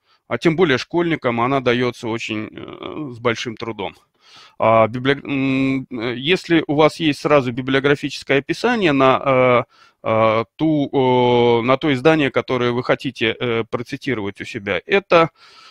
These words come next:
а, в некотором смысле повышает цитируемость, э, э, ам, всего ко-, корпуса научных текстов, которые молодые учёные, э, создают. А, ну, а если, что касается школьников, а, а,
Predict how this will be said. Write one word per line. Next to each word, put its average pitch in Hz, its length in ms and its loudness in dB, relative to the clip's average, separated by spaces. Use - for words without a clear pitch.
а, 120 200 2
в 113 60 -2
некотором 135 380 0
смысле 156 380 -4
повышает 127 640 0
цитируемость, 127 1080 -4
э, 120 280 0
э, 117 500 2
ам, - 840 -10
всего 151 360 2
ко-, 147 320 0
корпуса 151 500 0
научных 120 460 -2
текстов, 170 400 -4
которые 123 380 -2
молодые 110 380 0
учёные, 113 560 -2
э, 110 340 4
создают. 120 640 0
А, 113 440 4
ну, 170 320 6
а 131 100 6
если, 139 280 -4
что - 160 -10
касается 127 420 -2
школьников, - 640 -6
а, 107 840 -4
а, 113 460 -12